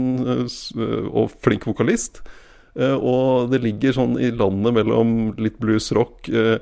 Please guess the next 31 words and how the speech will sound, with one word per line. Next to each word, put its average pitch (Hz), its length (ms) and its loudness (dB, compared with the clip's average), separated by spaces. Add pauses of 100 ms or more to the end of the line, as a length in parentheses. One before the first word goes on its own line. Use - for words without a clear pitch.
(360)
noe 120 220 2
som 123 200 0
er 110 220 6
over 104 320 4
i 113 400 4
sånn, 110 480 0 (540)
eh, 98 420 -2
sexy - 640 0
funk, - 720 -2
eh, 107 520 2 (280)
Prince-aktig 104 760 0
funk, 104 340 -2
rett 110 160 2
og - 60 -6
slett. 165 340 -2 (420)
Og 135 160 4
hun 143 100 4
har, 123 280 4 (340)
eh, 127 400 0 (760)
og 127 80 2
det - 20 6
er 127 80 6
et 143 80 -2 (100)
veldig - 80 0
personlig 110 460 2
album. 127 400 4
Hun, 127 260 0
eh, 123 500 0
hun 117 200 2
er 117 80 2
skeiv, 113 400 0